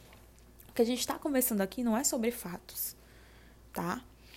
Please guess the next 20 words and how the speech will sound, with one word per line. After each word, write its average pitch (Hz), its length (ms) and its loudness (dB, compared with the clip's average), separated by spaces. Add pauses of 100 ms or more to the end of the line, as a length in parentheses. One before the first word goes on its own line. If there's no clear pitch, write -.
(340)
Mas 190 280 4
que 208 640 4
esse, 277 720 6
esse 220 200 2
processo 208 580 2
de 185 100 -2
que - 160 -2
o, 190 180 2
o 208 60 -4
que - 160 -2
o 233 40 4
outro 320 280 2
me 349 100 2
causou, 302 420 2
ok, 220 360 0
o 196 40 0
outro 254 280 -2
me 285 100 -4
causou 269 480 -4
isso. 190 380 -4